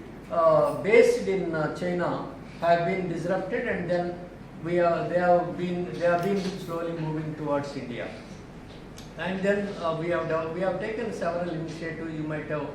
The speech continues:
seen, you know, we're building a series of ports all over,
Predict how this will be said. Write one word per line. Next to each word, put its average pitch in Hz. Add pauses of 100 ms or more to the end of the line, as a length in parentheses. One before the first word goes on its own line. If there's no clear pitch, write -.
(460)
seen, 165
you 156
know, 156
we're 143
building 160
a 151
series 180
of 156
ports 160
all 143
over, 143